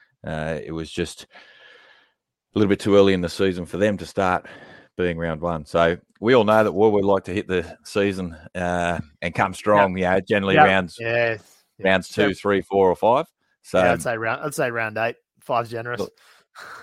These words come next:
Speaker 1: we'll see how we go. So twenty-eight nil, uh, forfeit victory to the Razorbacks, which, look, let's, let's, let's be fair, dinkum for two seconds. Uh, extremely disappointing, uh, for the Razorback women not to get a hit out,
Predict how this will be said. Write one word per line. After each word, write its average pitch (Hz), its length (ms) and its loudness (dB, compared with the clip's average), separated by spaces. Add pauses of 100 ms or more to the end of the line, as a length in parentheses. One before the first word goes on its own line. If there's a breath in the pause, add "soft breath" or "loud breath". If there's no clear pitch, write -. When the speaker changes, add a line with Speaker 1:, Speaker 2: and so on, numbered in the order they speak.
(160 loud breath)
Speaker 1:
we'll 92 140 -10
see 87 200 -4
how 82 120 2
we 82 80 -2
go. 76 220 0
So 80 260 0 (240 soft breath)
twenty-eight 107 400 4
nil, 98 420 0
uh, 85 220 -2
forfeit 87 380 -2
victory 85 300 -8
to 90 120 -12
the 82 300 -8 (440)
Razorbacks, 90 540 2
which, 92 300 -6
look, 107 240 -4
let's, 87 260 -4
let's, - 340 -6 (300 soft breath)
let's 87 160 -4
be 80 100 -10
fair, 82 220 0
dinkum 76 200 -6
for 73 60 -14
two 80 220 -12
seconds. 78 460 -8 (420 soft breath)
Uh, 80 160 2
extremely 85 380 -4
disappointing, 80 600 -10 (260)
uh, 80 260 -2
for - 160 -8
the 78 80 -6
Razorback 87 420 -4
women 90 220 -4
not 85 120 -6
to 87 60 -10
get 87 100 -4
a 80 40 -4
hit 101 200 -4
out, - 120 -4